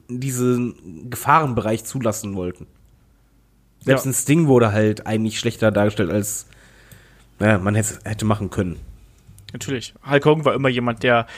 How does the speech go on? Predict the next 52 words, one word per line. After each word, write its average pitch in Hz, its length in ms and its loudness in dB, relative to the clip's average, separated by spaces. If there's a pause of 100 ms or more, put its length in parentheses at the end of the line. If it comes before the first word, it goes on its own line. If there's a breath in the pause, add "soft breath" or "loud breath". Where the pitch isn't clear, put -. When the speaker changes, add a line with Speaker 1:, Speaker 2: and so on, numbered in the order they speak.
(240 loud breath)
Speaker 2:
äh, 127 140 2
seine 127 180 2
Position 139 560 0
behauptet 151 420 -2
hat. 196 200 4
Der 156 60 6
hat 143 60 -2
uns 147 120 -6
auch 151 120 0
alle 151 340 -2 (120)
viele 202 340 2
tolle 160 360 6
Erinnerungen 175 560 2
irgendwie 165 260 -8
geschenkt, 143 400 -6
aber, 143 280 0 (920 loud breath)
ne, 175 120 2
der 160 160 6
war 151 100 6
halt 170 160 4
eben 165 160 -6
auch - 140 -6
ein 190 40 -4
Machtmensch. 120 460 -4
Ich - 100 -10
glaub, 151 140 0
so, 156 160 -2
so 156 160 -12
kann 165 140 -2
man's 156 180 0
dann 143 140 -6
auch 135 120 -10
echt - 160 -10
zusammenfassen. 143 540 -6
Und 143 160 -6 (320 loud breath)
Hulk 151 140 6
Hogan 196 180 4
war 180 80 8
ja 160 60 2
auch 147 80 -6
jemand, 151 340 0 (260 loud breath)
der 143 80 6
ja 151 120 6
auch, - 220 -2
äh, 143 200 2
mit, 135 240 -4
mit, 143 320 -2
äh, 127 460 0
der 131 200 2
W 139 120 4
W 131 220 -2 (180)
F - 260 0